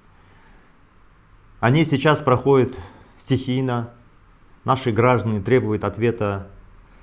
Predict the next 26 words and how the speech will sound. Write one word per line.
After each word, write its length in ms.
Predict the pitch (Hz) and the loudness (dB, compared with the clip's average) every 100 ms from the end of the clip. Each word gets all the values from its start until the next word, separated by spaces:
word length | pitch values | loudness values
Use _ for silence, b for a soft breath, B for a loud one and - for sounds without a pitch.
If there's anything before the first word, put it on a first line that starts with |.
| - - | -20 -10
со 100 | 110 | -6
стороны 280 | - 113 110 | -4 -4 -4
прокуратуры, 840 | - 98 101 98 123 123 113 95 - | -2 -2 -2 -2 -2 -2 -4 -4 -8
М 160 | 101 98 | -4 -2
В 100 | 95 | 0
Д. 320 | 113 123 120 - - - - - | 0 0 -4 -14 -20 -20 -18 0
Власть 360 | 123 139 - - | 2 2 0 -4
действует 560 | 107 127 - 95 95 - 92 | -2 -2 -4 -8 -10 -10 -2
неадекватно, 880 | 110 135 117 113 110 107 107 101 - b b b b | 0 0 -2 -2 -2 -2 -6 -8 -12 b b b b
вызывая 460 | 104 107 113 123 113 | -6 -2 0 2 0
ожесточение 880 | 107 107 110 101 123 123 117 107 - - - | 0 -2 -4 -2 0 0 -2 -6 -10 -20 -20
все 180 | - 117 | -4 -2
больше 360 | 104 123 - 104 | 0 -2 -2 -4
у 60 | |
наших 320 | 110 110 104 | -2 -4 -6
граждан 440 | 95 120 113 107 98 - - b b b b b b - - - - | -2 0 0 -2 -8 -12 -20 b b b b b b -20 -20 -20 -20
своими 340 | - 113 110 107 | -4 -2 2 0
репрессиями. 800 | 104 127 147 147 123 117 107 - | 2 2 0 0 -2 -2 -4 -4
Людей 240 | 110 110 113 | -2 2 2
задерживают, 500 | 101 107 139 139 135 | 2 2 2 2 0
увозят 420 | 104 107 101 95 | 0 0 0 -4
в 40 | |
полицию, 640 | - 110 143 143 120 113 101 | -2 0 -2 -2 -4 -4 -4
потом 280 | 95 98 101 | -6 -4 -6
их 80 | 98 | -4
отпускают. 720 | 98 104 - 131 135 123 - | -6 -6 -6 -4 -2 -4 -6